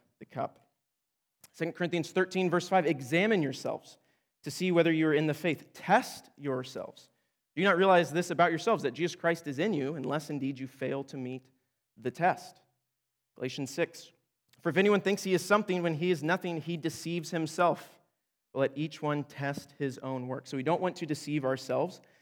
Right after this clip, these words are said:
Clearly, I just think, I mean, there's so many other passages we could look at. There is, um, a healthy and biblical self-examination that the Bible prescribes, okay? There is something that we should do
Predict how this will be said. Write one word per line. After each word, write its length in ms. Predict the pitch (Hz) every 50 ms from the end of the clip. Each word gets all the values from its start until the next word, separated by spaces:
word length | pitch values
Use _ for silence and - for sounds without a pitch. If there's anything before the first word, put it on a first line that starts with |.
| _ _ _ _
Clearly, 420 | - - 180 202 202 160 143 151
I 80 | 139 139
just 140 | 135 131 -
think, 160 | 151 139 131
I 40 | 127
mean, 100 | 131 127
there's 120 | 127 127
so 100 | - 165
many 120 | 160 147
other 100 | 135 131
passages 400 | 131 - 131 123 123 - 123 110
we 80 | 123 131
could 140 | - 135 -
look 160 | 123 127 -
at. 160 | 147 143 139
There 160 | 143 143 - - -
is, 520 | 170 190 180 139 127 139 156 151 - - - _ _ _ _ _ _ _ _ _ _ _ - _ _ _
um, 240 | 131 123 120 120 117 -
a 120 | 139 139 131
healthy 760 | 123 107 - - 160 180 175 175 - 151 139 127 139 165 - - _ _ _ _ _
and 360 | - 135 131 131 131 131 120 - - - 110 -
biblical 480 | 156 170 160 170 170 170 - 143 139
self-examination 960 | 135 - - 170 156 151 170 147 127 143 151 151 143 139 139 147 - - 127
that 120 | 123 131 -
the 60 | 139
Bible 260 | 123 131 131 127 -
prescribes, 580 | - - 135 - - - 98 73 - - - -
okay? 180 | - 123 123 - _ _ _ _ _
There 120 | - 156
is 260 | 156 156 165 170 160 -
something 580 | - - 175 170 170 - - 160 143 139 139
that 160 | 135 127 117
we 160 | 123 139 143 143
should 300 | - - 151 135 123 117
do 420 | 131 156 151 135 127 127 143 151